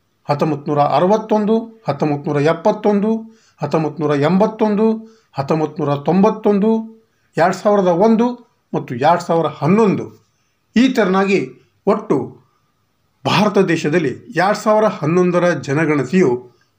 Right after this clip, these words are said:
ಹದಿನೈದನೇ ರಾಷ್ಟ್ರೀಯ ಜನಗಣತಿಯಾಗಿರುತ್ತದೆ. ಈ ಒಂದು ಜನಗಣತಿಯಿಂದ ಸಂಗ್ರಹಿಸಿರುತ್ತಿರುವಂಥ ಅಂಕಿ ಅಂಶಗಳು ನಮ್ಮ ದೇಶದ ಅಥವಾ ರಾಜ್ಯಗಳ ಸರ್ಕಾರಗಳು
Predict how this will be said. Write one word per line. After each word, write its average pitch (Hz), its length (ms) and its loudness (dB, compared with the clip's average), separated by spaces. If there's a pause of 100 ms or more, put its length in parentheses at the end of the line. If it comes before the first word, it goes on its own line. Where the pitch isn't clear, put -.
(320)
ಹದಿನೈದನೇ 220 840 2
ರಾಷ್ಟ್ರೀಯ 143 540 0 (280)
ಜನಗಣತಿಯಾಗಿರುತ್ತದೆ. 147 1400 -2 (880)
ಈ 240 100 6
ಒಂದು 277 340 4
ಜನಗಣತಿಯಿಂದ 214 960 0
ಸಂಗ್ರಹಿಸಿರುತ್ತಿರುವಂಥ 180 1400 0 (360)
ಅಂಕಿ 220 500 2
ಅಂಶಗಳು 151 800 0 (280)
ನಮ್ಮ 123 340 -6
ದೇಶದ 208 380 0
ಅಥವಾ 143 500 -2
ರಾಜ್ಯಗಳ 139 580 -2 (260)
ಸರ್ಕಾರಗಳು 143 1000 -2